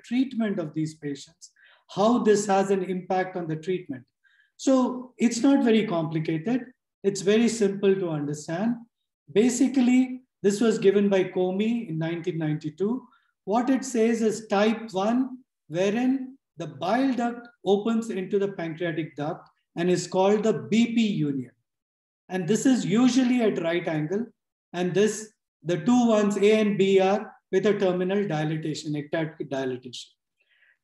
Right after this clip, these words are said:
Type two is a P B di-, uh, union, wherein the pancreatic duct joins the bile duct, and it is at an acute angle.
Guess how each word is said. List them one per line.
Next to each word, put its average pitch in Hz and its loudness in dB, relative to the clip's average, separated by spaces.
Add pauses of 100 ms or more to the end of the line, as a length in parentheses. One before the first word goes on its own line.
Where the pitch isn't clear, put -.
Type 254 2
two 277 8
is 220 4 (400)
a 220 0 (420)
P 285 8
B 254 6
di-, 170 0
uh, 165 0
union, 160 2
wherein 226 2
the 240 -2
pancreatic 247 -2
duct 180 -4
joins 196 -2
the 180 -2
bile 151 -4
duct, 190 -8 (500)
and 233 4
it 233 0
is 240 0
at 240 0
an 233 2
acute 240 2
angle. 147 -4